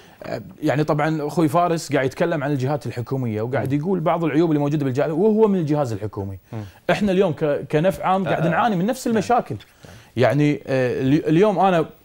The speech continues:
Speaker 1: أوعدكم من خلال البرنامج، إحنا خلال فترة مؤت-، تونا اتفقنا في مجلس الإدارة قبل أسبوعين، راح ت-، من خلال الويب سايت راح تقدر تس-، تس-، ت-، ترفع كل ملفاتك وكل الثبوتيات اللي أنت تبيها وتاخذ ال-،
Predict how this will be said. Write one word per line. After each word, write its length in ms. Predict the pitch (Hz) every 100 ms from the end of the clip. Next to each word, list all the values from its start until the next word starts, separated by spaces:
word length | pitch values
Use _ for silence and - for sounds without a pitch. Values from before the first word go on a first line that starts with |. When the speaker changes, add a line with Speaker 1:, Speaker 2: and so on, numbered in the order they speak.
| -
Speaker 1:
أوعدكم 440 | 143 160 156 139
من 80 | 127
خلال 240 | - 143
البرنامج، 480 | 131 117 123 127 117 160 - -
إحنا 320 | - 143 113
خلال 240 | - 135
فترة 280 | 127 151 131
مؤت-، 260 | 123 127 -
تونا 180 | 160 143
اتفقنا 540 | 120 127 147 135 117 - - -
في 160 | - 165
مجلس 340 | 151 131 123
الإدارة 380 | 120 120 113 113
قبل 260 | - 139
أسبوعين، 520 | 131 127 131 113 123 156 - - _ -
راح 180 | 135 127
ت-، 200 | - -
من 200 | 131 156
خلال 180 | 175 185
الويب 260 | 165 175
سايت 280 | - 175 156
راح 100 | 139
تقدر 300 | - 147 135
تس-، 160 | 123 -
تس-، 260 | 143 120
ت-، 380 | - 120 - -
ترفع 380 | 127 - 143 117
كل 240 | - 185
ملفاتك 560 | 143 123 - 147 123 113
وكل 340 | - 175 139 - - -
الثبوتيات 580 | - 151 143 143 156 131
اللي 100 | 143
أنت 100 | 139
تبيها 300 | 131 131 160
وتاخذ 320 | 139 156 160
ال-، 100 | 147